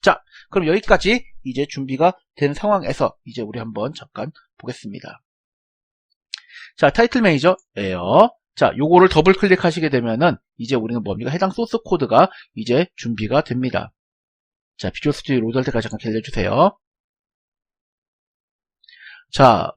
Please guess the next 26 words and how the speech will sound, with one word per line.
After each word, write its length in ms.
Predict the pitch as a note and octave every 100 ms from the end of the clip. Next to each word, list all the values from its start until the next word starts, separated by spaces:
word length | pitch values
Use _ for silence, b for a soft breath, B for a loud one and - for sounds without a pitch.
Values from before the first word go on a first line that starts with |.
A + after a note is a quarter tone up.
| -
비주얼 260 | D3 G3+
스튜디오가 680 | A3+ - - - - A#3 A3
로드가 320 | D#3 C3 C#3+
되면은 360 | D3+ A#2+ A#2+ E3
다음과 260 | - A#2 C3
같은 200 | C3 D3
화면으로 400 | E3 E3 C#3 C#3
준비가 380 | - A2 A2 A#2
되어 180 | - G#2
있습니다. 580 | - G#2+ G2+ G2+ - _ _ b b b b _ _ _ _
자, 340 | - A#2 F2+ F2
그러고 480 | - D3+ C#3 F3 G3+ B -
여기서 460 | C3+ D#3+ F3+ F3
이제 100 | D3
다음과 300 | D3 C#3 C3+
같은 100 | -
화면으로 300 | D#3+ G#3 F#3+
준비되어 320 | E3+ C3+ C3+
있을 180 | B2 B2+
때 240 | - D#3 B2 _
이런 300 | - C#3+ E3+
식으로 280 | F3 D#3 C#3+
함수가 480 | D#3+ G#3 G#3+ F3 E3+
준비가 520 | - A#2+ A#2 A#2 D3 - B _
되어 220 | C3 A#2+
있고요. 460 | - F3+ - D#3